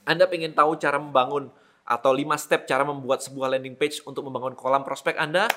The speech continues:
Anda bisa klik link di bio I G saya. Masuk di situ ada contoh landing page dengan Tribelio. Anda tinggal klik di situ di Instagram saya, lihat contohnya seperti apa untuk agent property, untuk agent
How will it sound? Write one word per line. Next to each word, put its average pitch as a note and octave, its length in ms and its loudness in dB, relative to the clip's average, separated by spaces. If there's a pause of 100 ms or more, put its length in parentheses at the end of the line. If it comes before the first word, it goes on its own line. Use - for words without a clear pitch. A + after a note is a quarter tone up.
(200)
Anda D#3 160 -2
bisa D3 160 -2
klik - 640 -4 (320)
link G3+ 320 4
di D#3 160 -4
bio E3 240 6
I E3+ 80 -2
G D#3 160 2
saya. D#3 480 4 (560)
Masuk F3 240 4
di F3 80 -2
situ G#3+ 320 -2
ada C3+ 160 4
contoh F#3 720 4 (560)
landing F3+ 400 2
page - 560 -2
dengan C#3 240 -2
Tribelio. C3 480 0 (400)
Anda B2+ 80 -12
tinggal C3+ 320 0
klik A3+ 160 6
di G#3+ 80 -4
situ A3+ 300 4
di E3 160 2
Instagram D#3 320 0
saya, D#3 320 -2 (320)
lihat D#3 400 2
contohnya D3+ 400 0
seperti - 240 -4
apa B2+ 320 -2
untuk - 240 -10
agent A#2 400 -4
property, F3 560 -4
untuk - 320 -8
agent A2+ 320 -6